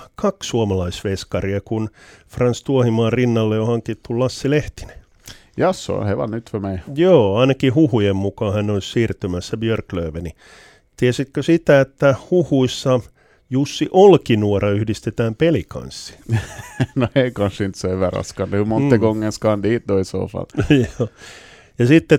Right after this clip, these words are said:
Speaker 1: todella mielenkiintoista oli, kun mä luin noita siirtohuhuja, oli niin K Saarinen H P K:sta Hermekseen. Mä ajattelin, että nyt tulee kyllä todellinen jättipaukku. Ja se on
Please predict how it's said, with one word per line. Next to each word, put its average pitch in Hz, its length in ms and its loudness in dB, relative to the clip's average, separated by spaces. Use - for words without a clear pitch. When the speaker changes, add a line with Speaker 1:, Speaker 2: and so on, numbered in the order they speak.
Speaker 1:
todella 165 460 8
mielenkiintoista 113 960 2
oli, 123 160 4
kun 113 140 -6
mä 101 80 2
luin 117 300 2
noita 107 260 0
siirtohuhuja, 107 1040 0
oli 107 240 0
niin 104 280 -2
K 165 320 4
Saarinen 104 880 2
H - 60 -20
P - 20 0
K:sta 98 400 -4
Hermekseen. 95 840 4
Mä 113 120 0
ajattelin, 139 300 0
että 120 140 -2
nyt 156 460 6
tulee 101 320 2
kyllä 95 300 -2
todellinen 87 720 2
jättipaukku. - 840 -10
Ja 185 60 -4
se 185 220 0
on 147 260 2